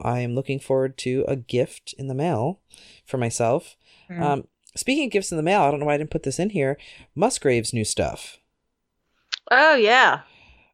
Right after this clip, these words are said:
Speaker 1: Um,
Speaker 2: Oof, that, those, uh, click all my buttons, man. Those
Speaker 1: Right.
Speaker 2: are gorgeous.
Speaker 1: Yes. Um, I went a little wild. Uh,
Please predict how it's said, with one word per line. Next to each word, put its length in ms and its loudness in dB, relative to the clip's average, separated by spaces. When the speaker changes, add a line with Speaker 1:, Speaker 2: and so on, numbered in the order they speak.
Speaker 1:
Um, 460 2
Speaker 2:
Oof, 520 0
that, 400 4
those, 1000 2
uh, 540 4
click 220 0
all 140 6
my 140 0
buttons, 520 -2
man. 300 -8
Those 360 0
Speaker 1:
Right. 140 2
Speaker 2:
are 200 -4
gorgeous. 720 0
Speaker 1:
Yes. 720 -2
Um, 460 -2
I 760 -2
went 180 0
a 20 2
little 220 0
wild. 520 2
Uh, 520 0